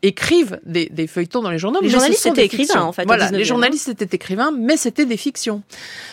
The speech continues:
Speaker 1: Euh, ce qu'ont fait les Américains, effectivement, c'est d'écrire comme de la fiction, mais des choses réelles. Et ça, euh, ça a gagné, euh, la France très vite, d'ailleurs, enfin, d'ailleurs, tout le,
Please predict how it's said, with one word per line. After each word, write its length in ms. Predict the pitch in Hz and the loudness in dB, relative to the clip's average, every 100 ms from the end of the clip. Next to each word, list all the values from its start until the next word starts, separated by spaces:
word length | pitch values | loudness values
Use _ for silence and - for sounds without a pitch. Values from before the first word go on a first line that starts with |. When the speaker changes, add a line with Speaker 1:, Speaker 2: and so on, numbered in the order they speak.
| - | -2
Speaker 1:
Euh, 260 | 175 180 165 | 2 4 4
ce 140 | 175 | 0
qu'ont 160 | - 233 | -6 -6
fait 180 | 160 240 | -4 -4
les 180 | 220 185 | -4 -4
Américains, 500 | 175 170 180 285 302 | -4 -4 -4 -4 -6
effectivement, 540 | 220 196 - 214 262 | -6 -10 -6 -2 0
c'est 300 | 294 - 190 - - _ | -2 0 -2 -4 -18 _
d'écrire 580 | 165 254 254 - 240 - | -2 -2 0 0 0 -2
comme 220 | - 302 | 0 2
de 80 | 247 | 4
la 140 | 208 190 | 0 -2
fiction, 500 | - - - 240 320 | -6 -8 -4 -4 -6
mais 260 | - 208 262 | -4 -2 -2
des 120 | 180 180 | -4 -4
choses 260 | - 233 | -2 -4
réelles. 380 | 180 170 131 - - - - - | -4 -4 -6 -14 -18 -20 -20 -2
Et 80 | - | 2
ça, 440 | 175 - 254 285 254 | 4 4 2 0 -2
euh, 80 | 180 | -6
ça 260 | - 180 | -6 -8
a 80 | 165 | -8
gagné, 540 | 160 220 226 233 226 | -4 -4 -4 -6 -4
euh, 100 | 185 | -4
la 160 | 156 151 | -4 -6
France 300 | - 202 175 | -6 -6 -6
très 160 | - 160 | -2 0
vite, 200 | 277 381 | 2 0
d'ailleurs, 300 | 196 214 254 | -2 0 0
enfin, 240 | 170 - | -2 -6
d'ailleurs, 300 | 123 139 147 | -6 -6 -8
tout 140 | - 190 | -10 -10
le, 220 | 156 - | -10 -12